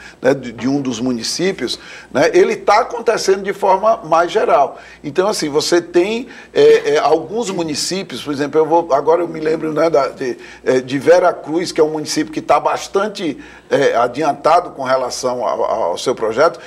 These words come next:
ele tem buscado, não sei se ele já foi lá lhe procurar, né, mas ele, ele tem buscado, né, na própria funasa,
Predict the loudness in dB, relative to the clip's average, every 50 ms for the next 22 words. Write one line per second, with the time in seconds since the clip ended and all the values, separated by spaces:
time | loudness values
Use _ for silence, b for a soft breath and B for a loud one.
0 | B B B 0 0 0 -2 -2 0 0 0 2 0 -2 -4 -4 -2 0 4 4
1 | 4 4 2 -2 -8 -10 -10 -4 -2 0 0 0 -2 -4 -6 -2 0 0 0 0
2 | 0 -2 -2 0 2 0 0 0 -4 -4 -4 -4 -4 -2 -2 0 2 2 2 2
3 | 0 -4 -8 B B B B B B 2 4 4 4 4 2 2 2 2 0 0
4 | 0 0 0 2 2 2 2 2 -2 -4 -4 -4 -4 0 2 4 4 4 4 2
5 | -2 -6 B B B B B B -2 2 2 2 2 0 -2 0 2 4 4 2
6 | 0 2 4 6 6 6 6 2 0 0 -2 -6 -6 -2 0 2 2 2 2 0
7 | 0 -4 -4